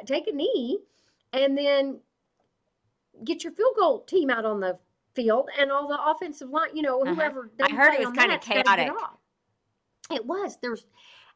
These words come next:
Speaker 1: as, as I saw it, there were twenty-two seconds left.
Speaker 2: Okay.
Speaker 1: And he can't spike the ball 'cause
Speaker 2: Right.
Speaker 1: it's, you know, it's, it's
Speaker 2: Then
Speaker 1: fourth down.
Speaker 2: Yes.
Speaker 1: Um, and my first thought was, "At least he's experienced and he's not gonna spike the ball. He's,
Speaker 2: Uh-huh.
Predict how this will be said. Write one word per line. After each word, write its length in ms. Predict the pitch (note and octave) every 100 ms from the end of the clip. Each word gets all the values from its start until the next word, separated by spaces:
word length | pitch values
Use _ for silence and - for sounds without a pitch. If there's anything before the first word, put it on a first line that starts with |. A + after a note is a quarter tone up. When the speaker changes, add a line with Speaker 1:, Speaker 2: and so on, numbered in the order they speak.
| -
Speaker 1:
as, 160 | A#3+ A#3+ A#3
as 160 | A3+
I 140 | B3+ F4
saw 240 | - D#4+
it, 80 | D#3
there 100 | F3
were 40 | -
twenty-two 480 | - D4 E4+ E4 D4+
seconds 480 | C#4 A#3+ E3 -
left. 280 | - - - -
Speaker 2:
Okay. 340 | E3 C#3+ C3 - _
Speaker 1:
And 360 | A3+ A3 G#3 F#3+
he 200 | F#3 G#3
can't 240 | C4+ A3
spike 280 | - C#4 D#4
the 60 | F#4
ball 460 | A4+ A4 - A3+ _ _ E3 -
'cause 160 | A3+
Speaker 2:
Right. 0 |
Speaker 1:
it's, 220 | A3+ A3 _
you 120 | C4 C4
know, 120 | G3+
it's, 240 | A3+ - _ _
it's 200 | - G3+
Speaker 2:
Then 20 |
Speaker 1:
fourth 340 | - A3+ F3+ B3
down. 300 | G4 D4+ F3+
Speaker 2:
Yes. 340 | A#3 C#4 - _ _ -
Speaker 1:
Um, 260 | A3+ G#3 F#3+
and 140 | A3+
my 120 | A#3+ F#4
first 300 | D#4+ A3+ -
thought 220 | G#3+ G3+
was, 220 | F#3+ F3
"At 120 | F#3
least 240 | G#3+ D#4 -
he's 220 | C4+ A#3
experienced 800 | F3+ - - C4 A3+ G#3+ - F#3
and 120 | F3+
he's 180 | G3+ G#3
not 200 | A3 A3+
gonna 140 | G3+
spike 340 | - F#3+ G3 -
the 60 |
ball. 460 | C3 G#3+ G#3+ D3+ D#3+
He's, 240 | F#3 D3
Speaker 2:
Uh-huh. 140 | C3